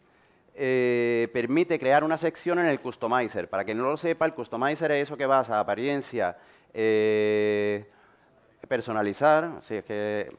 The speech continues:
me sale siempre en inglés, eh, personalizar y ahí os sale vuestra página en vivo y podéis ir modificando el C S S, una serie de cosas. Pues con ese plugin os aparece una sección que os pone cuatrocientos cuatro. Lleva una parte que hay muchas plantillas que,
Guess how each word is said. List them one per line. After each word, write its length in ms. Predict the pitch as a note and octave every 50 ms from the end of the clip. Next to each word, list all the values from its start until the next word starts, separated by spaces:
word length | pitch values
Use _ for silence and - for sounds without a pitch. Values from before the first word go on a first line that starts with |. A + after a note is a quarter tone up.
| - - - - - -
me 160 | - E2+ F2+
sale 160 | - G#2+ G2
siempre 240 | G2 A2 G2+ - A2
en 80 | G2+ G2+
inglés, 220 | G2+ A2+ B2 B2+ B2+ - - - - - _ _ _
eh, 260 | - - A2 A2 A2 A2
personalizar 760 | B2 A2+ - B2 A#2 A2+ A2+ A2 G#2+ C3+ D#3+ E3 F3+ F#3 - -
y 120 | C#3 C3
ahí 380 | B2 A#2+ B2+ D3 E3 F#3 F3+ -
os 140 | - A#2+ -
sale 320 | - B2+ B2+ C3 D3 E3
vuestra 640 | D3+ B2 A#2+ B2 C3+ C3+ - D3 D3 D3+ D3+ - -
página 460 | - A#2+ B2 - - D3+ D#3+ E3 - -
en 200 | - G#2 G#2 G2
vivo 280 | A2 C3 B2+ G2+ F2+ -
y 80 | - G#2+
podéis 340 | - G2 G#2+ A2 A#2 B2+ C3
ir 60 | B2+
modificando 500 | B2+ B2 A#2+ A#2 - A#2 G2 A#2+ A#2 G#2+
el 80 | G2 -
C 80 | -
S 320 | E2 - E2 F2 A#2 D3+ E3
S, 220 | D3+ - D3 C3
una 120 | B2 A#2+
serie 200 | A2 B2 A2 A2+
de 80 | A2 G#2+
cosas. 260 | - E2+ - F#2 E2+ - _
Pues 380 | - C#3+ D#3 E3 F3 F3 F3 - - - - - - - _ _ _
con 160 | - A#2 A2+ B2
ese 220 | D3 D3+ E3 D#3+
plugin 440 | - D#3+ F3 F3 E3+ F3+ F3+ F#3 F3+ -
os 160 | A#2+ A#2+ A#2+ G2
aparece 340 | - A2 - B2 C3+ - C3
una 100 | B2+ C#3
sección 360 | D3 D#3 - - - D#3+ D#3+
que 80 | - C#3
os 60 | -
pone 200 | - C3 B2 A#2
cuatrocientos 440 | A2+ A#2 A2+ A2 A2 A2+ G#2+ A2 -
cuatro. 420 | - G2+ E2+ D#2+ - D#2 D2+ D2 - _ - - -
Lleva 260 | - G#2+ B2+ B2+ A#2+
una 160 | A#2+ B2 C3 -
parte 340 | D3+ C#3+ C3+ - - G2
que 120 | - - A#2
hay 100 | C3+ B2+
muchas 400 | G#2+ A2 A#2 C#3+ C#3 - D#3+ -
plantillas 720 | - D#3+ D3+ D3+ D3+ - F3 E3+ E3+ E3 D#3 D#3+ F3 F3 -
que, 140 | - A#2